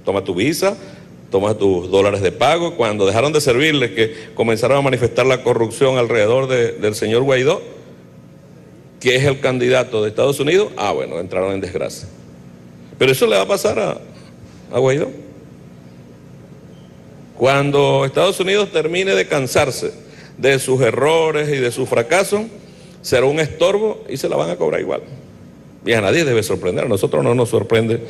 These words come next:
en verdad para nada. Era previsible que, que eso ocurriera. Que se defiendan ellos, en todo caso.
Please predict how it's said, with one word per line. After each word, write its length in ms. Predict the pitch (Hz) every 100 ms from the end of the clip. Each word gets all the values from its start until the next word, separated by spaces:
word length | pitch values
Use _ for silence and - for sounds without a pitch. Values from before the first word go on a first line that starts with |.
| - - -
en 140 | - 101
verdad 260 | 95 104
para 180 | 107 104
nada. 300 | 104 98 95 - - - - -
Era 240 | 92 117 120
previsible 680 | 123 104 101 131 101 85 - - - - -
que, 200 | 98 92 - - - - - - - - -
que 100 | 98
eso 160 | 95 107
ocurriera. 420 | 90 90 92 - - - - - - - - - - - - - - - - - - - - - - - - -
Que 100 | 90
se 120 | -
defiendan 420 | 90 85 87 104
ellos, 260 | 98 85 - - - - - -
en 80 | 92
todo 240 | 87 87
caso. 240 | - -